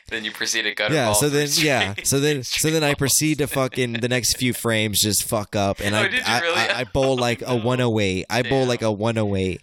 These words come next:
Speaker 1: One hundred is the standard. You
Speaker 2: And
Speaker 1: have
Speaker 2: my,
Speaker 1: to hit
Speaker 2: yeah,
Speaker 1: that.
Speaker 2: and my bo-, my girl, she's kinda good, but she bowls like an eighty-nine. So I
Speaker 1: Okay.
Speaker 2: beat her. I beat
Speaker 1: Yeah.
Speaker 2: her the first game. I'm like, "Bet."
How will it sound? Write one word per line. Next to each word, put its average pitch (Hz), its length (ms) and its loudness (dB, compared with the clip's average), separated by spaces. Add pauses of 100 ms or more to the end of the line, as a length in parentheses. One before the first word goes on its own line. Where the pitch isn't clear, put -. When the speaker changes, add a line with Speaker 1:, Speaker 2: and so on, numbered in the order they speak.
Speaker 1:
One 127 140 -2
hundred 131 320 -4
is 107 80 -10
the 104 80 -10
standard. 101 400 -6
You 117 60 -6
Speaker 2:
And 120 140 0
Speaker 1:
have 127 80 2
Speaker 2:
my, - 20 0
Speaker 1:
to 113 160 -10
hit 101 200 -10
Speaker 2:
yeah, 127 180 0
Speaker 1:
that. 107 100 -2
Speaker 2:
and 120 80 -2
my 123 140 0
bo-, 107 240 -6
my 127 160 -2
girl, 160 420 0 (180)
she's - 220 0
kinda 147 240 0
good, 131 260 0
but 123 100 0
she - 120 0
bowls 120 320 0
like 113 100 -2
an 104 100 -6
eighty-nine. 101 640 -2
So 127 180 0
I 123 120 -2
Speaker 1:
Okay. 117 120 -4
Speaker 2:
beat 123 160 0
her. 98 320 -4
I - 80 -2
beat 127 140 -2
Speaker 1:
Yeah. 135 80 0
Speaker 2:
her 139 40 0
the 127 80 -2
first 123 300 -2
game. 113 160 0
I'm 110 120 0
like, 98 220 -2
"Bet." 104 380 -2